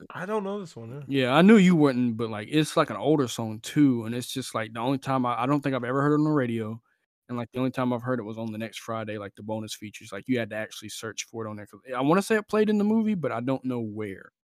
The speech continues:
Speaker 2: Great sounding track, and when I think of summer, like, this is it. Like, it was, like, the peak of that, like, nineties, two thousands rap where it's, like, so braggadocious, uh, and just, like, the beats were, like, they were, I wouldn't say it was upbeat, 'cause it's not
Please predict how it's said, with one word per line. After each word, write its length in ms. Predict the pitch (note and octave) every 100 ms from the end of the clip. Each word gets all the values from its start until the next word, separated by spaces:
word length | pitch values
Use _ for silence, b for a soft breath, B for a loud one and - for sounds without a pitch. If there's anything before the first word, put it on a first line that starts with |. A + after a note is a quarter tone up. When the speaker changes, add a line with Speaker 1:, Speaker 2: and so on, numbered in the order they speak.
| _ _ _ -
Speaker 2:
Great 200 | C3 C#3+
sounding 300 | C#3+ C#3 B2
track, 220 | A#2 C3+ B2+
and 100 | A2+
when 80 |
I 60 | C3
think 160 | D3+ B2+
of 80 |
summer, 320 | - C#3 B2+ A#2
like, 180 | G#2
this 180 | G#2+ B2+
is 140 | A#2 A#2
it. 160 | A2
Like, 140 | G#2 B2
it 80 |
was, 120 | G3 F3
like, 200 | C3+ A2+
the 80 |
peak 260 | A2+ D#3 D3
of 60 | B2
that, 140 | A2+
like, 160 | G#2+ A2
nineties, 360 | A#2 A#2+ A#2+
two 140 | - A#2+
thousands 380 | A#2+ A#2 A2+ G#2
rap 240 | A#2 A#2
where 160 | A2 A2
it's, 160 | -
like, 160 | G#2+ F#2+
so 240 | - A#2
braggadocious, 880 | A2+ A2 G#2+ G2+ A2 A2+ A2 A2 - b b _ _ _ _ _ -
uh, 280 | F#2+ G2 F#2
and 120 | G2
just, 220 | G#2+ A2 G#2
like, 160 | G2 - _ _
the 100 | G#2+
beats 380 | G2+ A#2+ C3 -
were, 80 | A#2
like, 160 | G#2 G#2 _
they 80 | C3+
were, 180 | C#3+ C#3
I 80 | G#3
wouldn't 220 | C4+ G3
say 100 | -
it 80 | B2+
was 80 | G2+ -
upbeat, 360 | A#2 G2+ A2 A2+
'cause 100 | A2+
it's 160 | A#2+
not 280 | C3+ B2